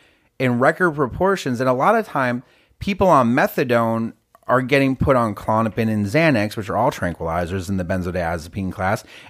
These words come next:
and they're completely contraindicated. So doctors are still getting away with giving people contraindicated medications together. Like, if you take methadone and a benzo, the likelihood of you n-, stopping breathing is very high.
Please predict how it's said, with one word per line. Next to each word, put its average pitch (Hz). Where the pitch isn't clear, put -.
and 147
they're 135
completely 160
contraindicated. 120
So 156
doctors 151
are 127
still 185
getting 147
away 135
with 127
giving 175
people 139
contraindicated 139
medications 113
together. 90
Like, 101
if 131
you 202
take 190
methadone 160
and 110
a 95
benzo, 127
the 143
likelihood 185
of 131
you 123
n-, 120
stopping 127
breathing 120
is 98
very 104
high. -